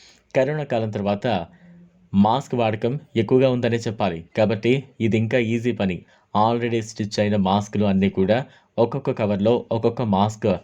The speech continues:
మీరు పెట్టి ప్యాక్ చేయాల్సి ఉంటుంది. అలా మీరు ప్యాక్ చేసిన మెటీరియల్ అంతా కూడా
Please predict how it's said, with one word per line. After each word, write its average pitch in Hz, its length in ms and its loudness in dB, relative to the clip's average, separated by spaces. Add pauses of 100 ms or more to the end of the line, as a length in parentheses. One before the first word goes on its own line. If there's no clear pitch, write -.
(280)
మీరు 110 200 2
పెట్టి 104 300 0
ప్యాక్ 101 280 -2
చేయాల్సి 101 300 0
ఉంటుంది. 139 300 -2
అలా 139 160 0
మీరు 110 200 0
ప్యాక్ 104 300 -2
చేసిన 101 280 -2
మెటీరియల్ 98 460 0
అంతా 92 180 -4
కూడా 95 260 0